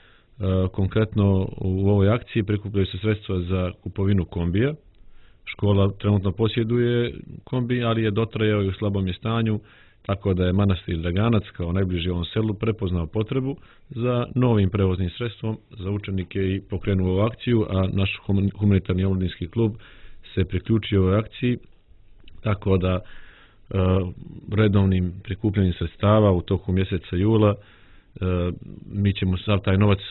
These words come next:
uputiti, e, za, za ovu školu, a između ostalog smo odlučili da organizujemo humanitarno veče, humanitarno muzičko veče, gdje će učestvovati mladi muzičari iz Crne Gore i srednjih muzičkih škola,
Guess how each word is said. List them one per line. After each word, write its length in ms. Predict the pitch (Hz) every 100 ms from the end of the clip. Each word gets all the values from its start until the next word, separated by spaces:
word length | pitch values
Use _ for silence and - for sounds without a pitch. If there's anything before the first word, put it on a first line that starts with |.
| - - -
uputiti, 600 | 87 110 104 90 - 85
e, 60 | - - - 92 85 82
za, 160 | 87 - -
za 80 |
ovu 140 | 90 85
školu, 600 | - 117 123 127 117 -
a 240 | 110 107
između 400 | 104 101 95 104
ostalog 500 | 107 - 107 101 98 -
smo 260 | 98 95 - - _
odlučili 540 | 92 95 101 98 95 90
da 260 | 92 90 87 - - - - -
organizujemo 800 | 95 98 101 92 95 95 92 87
humanitarno 600 | - 101 95 - 87 87
veče, 460 | 107 110 - 98 95 - _ - -
humanitarno 500 | 104 104 95 92 90
muzičko 480 | 107 113 101 - 107
veče, 460 | 110 - 104 98 95
gdje 180 | 92
će 240 | 90 - 95
učestvovati 720 | 101 98 - 95 90 92 90 - - - _ _ -
mladi 360 | 98 98 92
muzičari 560 | 95 104 101 - 87 85
iz 60 | 82
Crne 260 | 117 110 104
Gore 280 | 101 104 98
i 60 | -
srednjih 280 | 95 90 98
muzičkih 360 | 90 - 95
škola, 520 | - - 113 113 107